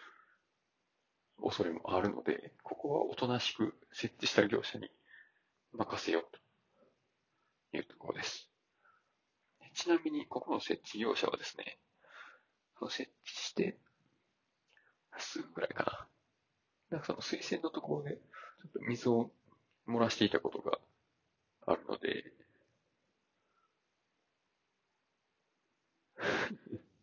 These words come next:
なので、うちのことをよく覚えてるんですよ。はい。まあ、ということでね。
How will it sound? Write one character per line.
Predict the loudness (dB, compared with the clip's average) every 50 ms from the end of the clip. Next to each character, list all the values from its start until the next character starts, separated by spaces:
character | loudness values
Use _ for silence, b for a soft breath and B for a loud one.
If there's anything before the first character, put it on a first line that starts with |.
| _ _ _ _ B B B B B B B B B B _ _ _ _ _ _ _ -14 -14 -14 -8 -2
な | 0 0
の | 0 0 -2
で、 | -2 -4 -4 -6 _ _ _ _ _ _ _ _ _ -10
う | -8
ち | -4 -2 -2
の | 0 0
こ | -2 -2 -4
と | -6 -6
を | -8 -8
よ | -6 -2
く | 0 2
覚 | 4 6 6 4
え | 6
て | 6 4
る | 4 4
ん | -2
で | -16 -16
す | -16 -16
よ。 | -18 _ _ _ _ _ B B B B B B B B B B B _ _ _ _ _ -20 _ _ _ _ _ _ _ _ _ _ _ _ _ _ _ -20 B B B B B B _ _ _ _ _ _ -16
は | -16
い。 | -16 -16 _ _ _ _ _ _ _ _ _ _ _ _ _ _ _ _ _ _ _ _ _ _ _ _ _ _ _ _ _ _ _ _ _ _ _ _ _ _ _ _ _ _ _ _ _
ま | -12 -8
あ、 |
と | -2 2 4
い | 4
う | 4 2
こ | 0 -4
と | -4 -4 -8
で | -8 -16
ね。 | -16 -18 -20